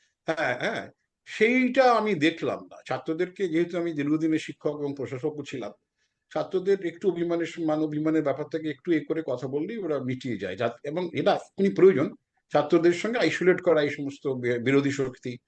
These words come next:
আহ, সব সুপ্রিম কোর্টের রায় কিন্তু সেই কাজটা করে দিয়েছে যে ছাত্রদের সঙ্গে যারা, আহ, সং-, রিয়েল সংরক্ষণ বিরোধী তাদের সঙ্গে সন্ত্রাসবাদী দু-, এদের আলাদা করে দিয়েছে। এখন, আহ, ইস্যু তারা পাবে না, যারা দেখুন বিএনপির লোকেরা বা,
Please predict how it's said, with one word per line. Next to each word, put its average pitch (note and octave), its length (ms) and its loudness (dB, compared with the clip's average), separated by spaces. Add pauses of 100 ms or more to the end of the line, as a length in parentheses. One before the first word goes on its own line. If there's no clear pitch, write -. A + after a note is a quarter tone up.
(400)
আহ, A#2 320 4
সব - 220 -2
সুপ্রিম F#3 320 -2
কোর্টের F#3 240 4
রায় E3+ 160 4
কিন্তু F#3 260 -8
সেই D#3+ 180 0
কাজটা C#3 340 -6
করে D#3+ 160 4
দিয়েছে A2 360 -10
যে A#2 200 -6 (140)
ছাত্রদের C#3 400 -4
সঙ্গে F#3 460 -8
যারা, C3 300 -2 (460)
আহ, B2+ 120 -12
সং-, - 240 -2 (360)
রিয়েল F3 180 6
সংরক্ষণ D#3 540 -2
বিরোধী F3+ 320 0
তাদের C#3 220 -2
সঙ্গে C#3 260 -6
সন্ত্রাসবাদী B2+ 560 -4
দু-, A#2+ 360 -6
এদের A2+ 260 -2 (400)
আলাদা A#2+ 280 2
করে F2+ 200 -10
দিয়েছে। - 380 -20 (360)
এখন, E3+ 500 6 (500)
আহ, B2+ 300 6
ইস্যু A3 160 4
তারা A3+ 180 8
পাবে F3 260 4
না, E3 160 -6
যারা C3+ 260 2
দেখুন B2 340 -8 (160)
বিএনপির B2+ 420 2
লোকেরা A#2 380 0
বা, G#2+ 300 -4